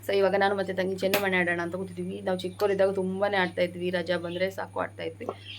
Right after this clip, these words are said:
But ಇವಾಗಂತೂ ಎಷ್ಟೊಂದ್ ಸಮಯದ ನಂತರ ಇವಾಗ ಆಡೋಣ ಅಂತ ಕೂತಿದ್ದೀವಿ. ಯಾರಿಗೆಲ್ಲ ಗೊತ್ತು ಚೆನ್ನೆ ಮಣೆ ಆಟ ಅಂತ ಹೇಳ್ಬಿಟ್ಟು ನಂಗೆ ಕಾಮೆಂಟ್ ಮಾಡಿ ತಿಳಿಸಿ, ತೋರಿಸ್ತೀನಿ ನಾನು ಹೆಂಗೆ ಇದೆ ಅಂತ ಹೇಳ್ಬಿಟ್ಟು. ಆಟ ಆಡ್ಬೇಕಾದ್ರೆ ಪಾಪು ನಂಗೆ ಬೇಕು, ನಂಗೆ ಬೇಕು ಅಂತ ಬರ್ತಾಳೆ. ತುಂಬಾ, ಆ, ಚಿಕ್ಕ ಚಿಕ್ಕ ಕಾಯಿ ಅಲ್ವಾ, ಎಲ್ಲಾದ್ರೂ ಬಾಯಿಗೆ ಮುಗ್ಗಿ ಹಾಕ್ಕೊಂಡ್ಬಿಟ್ರೆ ಅಂತ ಹೇಳ್ಬಿಟ್ಟು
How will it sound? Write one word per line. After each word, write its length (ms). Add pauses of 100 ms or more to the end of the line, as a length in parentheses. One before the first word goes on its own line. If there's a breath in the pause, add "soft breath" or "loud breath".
But 120
ಇವಾಗಂತೂ 640
ಎಷ್ಟೊಂದ್ 520
ಸಮಯದ 360
ನಂತರ 380
ಇವಾಗ 300 (420 loud breath)
ಆಡೋಣ 320 (100)
ಅಂತ 180
ಕೂತಿದ್ದೀವಿ. 500
ಯಾರಿಗೆಲ್ಲ 420
ಗೊತ್ತು 300
ಚೆನ್ನೆ 260
ಮಣೆ 260
ಆಟ 280
ಅಂತ 240
ಹೇಳ್ಬಿಟ್ಟು 340
ನಂಗೆ 240
ಕಾಮೆಂಟ್ 420
ಮಾಡಿ 220
ತಿಳಿಸಿ, 760
ತೋರಿಸ್ತೀನಿ 480
ನಾನು 160
ಹೆಂಗೆ 280
ಇದೆ 180
ಅಂತ 280
ಹೇಳ್ಬಿಟ್ಟು. 460
ಆಟ 300
ಆಡ್ಬೇಕಾದ್ರೆ 540
ಪಾಪು 400
ನಂಗೆ 240
ಬೇಕು, 260
ನಂಗೆ 200
ಬೇಕು 200
ಅಂತ 120
ಬರ್ತಾಳೆ. 480
ತುಂಬಾ, 360
ಆ, 680
ಚಿಕ್ಕ 220
ಚಿಕ್ಕ 200
ಕಾಯಿ 220
ಅಲ್ವಾ, 260
ಎಲ್ಲಾದ್ರೂ 260
ಬಾಯಿಗೆ 320
ಮುಗ್ಗಿ 300
ಹಾಕ್ಕೊಂಡ್ಬಿಟ್ರೆ 560
ಅಂತ 140
ಹೇಳ್ಬಿಟ್ಟು 380